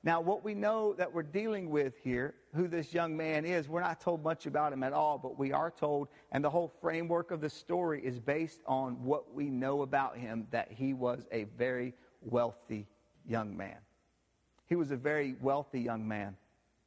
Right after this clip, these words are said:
And so what we have here is not Jesus having this memorization <laughs> failure here, okay?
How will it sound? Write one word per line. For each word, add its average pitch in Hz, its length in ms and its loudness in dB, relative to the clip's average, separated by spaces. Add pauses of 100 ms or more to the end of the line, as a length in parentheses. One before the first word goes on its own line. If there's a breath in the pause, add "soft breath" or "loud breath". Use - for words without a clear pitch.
(220)
And 135 140 -2
so 143 160 2
what 156 200 0
we 165 140 -2
have 131 380 0
here 208 280 0 (560 soft breath)
is 135 160 -2
not 151 240 2
Jesus 151 360 -2
having 143 340 2
this 123 160 -2
memorization 139 1000 0
<laughs> - 40 -20
failure 117 560 0
here, 131 360 0
okay? 156 420 0